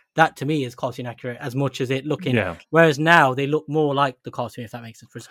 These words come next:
Speaker 2: Now, now they
Speaker 1: Yeah.
Speaker 2: look like you've peeled the animation model
Speaker 1: Yeah.
Speaker 2: off, uh, you know, the paper almost. And whereas they never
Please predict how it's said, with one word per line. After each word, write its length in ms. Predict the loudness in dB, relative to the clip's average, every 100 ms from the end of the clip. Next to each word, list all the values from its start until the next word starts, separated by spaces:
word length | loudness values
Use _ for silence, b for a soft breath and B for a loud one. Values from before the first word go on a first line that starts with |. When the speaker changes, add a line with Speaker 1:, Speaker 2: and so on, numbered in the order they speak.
| b b 2
Speaker 2:
Now, 200 | 2 4
now 280 | 6 6 6
they 160 | 4
Speaker 1:
Yeah. 80 | 6
Speaker 2:
look 160 | 4 4
like 240 | 2 2
you've 220 | 0 -4
peeled 300 | 0 2 2
the 100 | 0
animation 500 | -2 0 -2 -2 -6
model 520 | -4 -4 -4 -6 -8 2
Speaker 1:
Yeah. 200 | 4 4
Speaker 2:
off, 280 | 2 -12 -18 _ _ -4
uh, 160 | -4
you 140 | -2 -2
know, 100 | -2
the 100 | -2
paper 400 | -2 -4 -2 -4
almost. 480 | -2 -2 -4 -8 -6
And 320 | -4 -4 -6 -8 -4 2
whereas 280 | 4 4
they 140 | 2 2
never 380 | 4 4 2